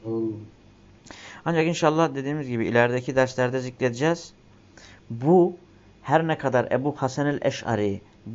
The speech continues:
Speaker 2: bu imanın istisnadaki beşinci kısmında selefe muvafakat ettiyse de bu kendisinin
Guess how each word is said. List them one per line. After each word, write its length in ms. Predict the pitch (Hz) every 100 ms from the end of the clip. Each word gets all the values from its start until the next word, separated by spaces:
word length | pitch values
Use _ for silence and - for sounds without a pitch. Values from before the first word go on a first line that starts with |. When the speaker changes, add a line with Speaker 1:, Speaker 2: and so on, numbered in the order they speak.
| 170 -
Speaker 2:
bu 300 | 131 151 123
imanın 760 | 131 127 127 127 143 110 98 - - _ -
istisnadaki 800 | - - 123 127 127 123 123 127
beşinci 420 | 117 117 120 156
kısmında 640 | 175 131 117 110 104 98 98 - -
selefe 420 | - 117 117 147
muvafakat 720 | 139 123 123 123 120 147 147 -
ettiyse 540 | - 151 151 - 101
de 160 | 143 214 - - - - - - - - - - - 143
bu 580 | 123 123 143 208 196 -
kendisinin 840 | - 135 135 135 127 135 147 220